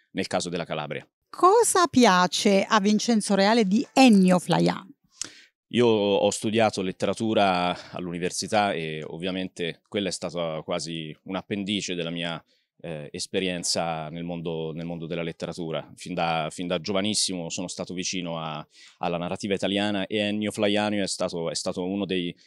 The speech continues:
Speaker 1: degli scrittori più importanti per la mia formazione sicuramente, quindi c'è tutta un grande rispetto che ho io nei, nei confronti dei grandi, eh, letterati, Flaiano tra questi sicuramente.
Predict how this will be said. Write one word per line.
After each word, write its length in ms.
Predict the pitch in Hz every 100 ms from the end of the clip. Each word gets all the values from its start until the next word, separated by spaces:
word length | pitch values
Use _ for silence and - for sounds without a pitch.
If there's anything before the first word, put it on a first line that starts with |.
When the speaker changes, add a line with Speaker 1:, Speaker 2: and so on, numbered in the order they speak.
| _
Speaker 1:
degli 280 | 107 113
scrittori 500 | 113 - 107 123 120
più 80 | 107
importanti 600 | 101 95 98 - 98 104
per 100 | 92
la 80 | 90
mia 140 | 90 87
formazione 540 | 90 90 - 92 85
sicuramente, 600 | - 82 87 90 85 87
quindi 340 | 87 90 82 - - _ _
c'è 240 | - 95 -
tutta 680 | 113 - 101 98 92 90 -
un 200 | - 104 101
grande 340 | 120 123 110
rispetto 440 | 98 - 101 -
che 120 | 95 95
ho 80 |
io 160 | 95 92
nei, 400 | 87 85 82 78
nei 120 | 87
confronti 520 | 87 92 - 95 90
dei 240 | 90 82 78
grandi, 580 | 113 110 92 85 82 - _
eh, 320 | 85 76 73
letterati, 600 | 80 87 107 104 107 92 - _ _ _
Flaiano 500 | - 101 92 90 85
tra 160 | 85
questi 340 | - 80 - 71
sicuramente. 680 | 82 82 78 78 - -